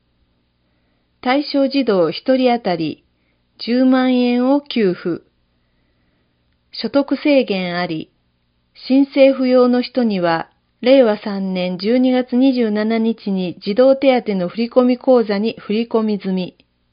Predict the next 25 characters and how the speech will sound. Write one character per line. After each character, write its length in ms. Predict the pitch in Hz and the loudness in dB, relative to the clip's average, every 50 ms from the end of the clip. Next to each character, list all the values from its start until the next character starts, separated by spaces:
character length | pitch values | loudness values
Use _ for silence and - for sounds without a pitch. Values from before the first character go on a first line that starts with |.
| _ _ _ _ _ _ _ _ _ _ _ _ _ _ _ _ _ _ _ _ _ _ _ _ - | _ _ _ _ _ _ _ _ _ _ _ _ _ _ _ _ _ _ _ _ _ _ _ _ -8
児 140 | 202 254 254 | -4 0 2
童 200 | 285 269 247 233 | 4 4 4 4
が 160 | 202 196 196 | 2 0 -2
高 280 | - - 254 269 269 | 0 4 4 4 4
校 240 | 269 - 285 269 254 | 4 4 4 4 4
生 200 | 262 - 214 202 | 2 0 -2 0
の 200 | 202 214 254 269 | 0 2 2 2
み 100 | 247 240 | 2 2
な 160 | 220 196 185 | 0 0 -2
ど 140 | 180 175 170 | -2 -2 -4
の 160 | 170 170 165 | -4 -4 -4
場 180 | - 175 175 180 | -4 -2 -2 0
合 80 | 180 180 | 0 -2
や、 380 | 180 180 180 180 175 170 - _ _ _ _ _ _ | -2 -2 0 0 0 -2 -4 _ _ _ _ _ _
保 140 | - - 208 | -6 -4 0
護 140 | 214 254 262 | 2 2 0
者 180 | - 254 220 | 0 -2 -2
が 160 | 196 180 170 - | -2 -2 -2 -2
公 240 | - 226 226 247 | 0 2 4 4
務 180 | 262 254 262 269 | 4 4 4 4
員 160 | 254 233 214 | 4 2 2
の 140 | 196 185 175 | 0 0 0
場 180 | 175 180 180 180 | 0 0 0 0
合 220 | 180 180 175 175 | 0 0 -2 -2
は 180 | 180 190 185 | -2 -2 -4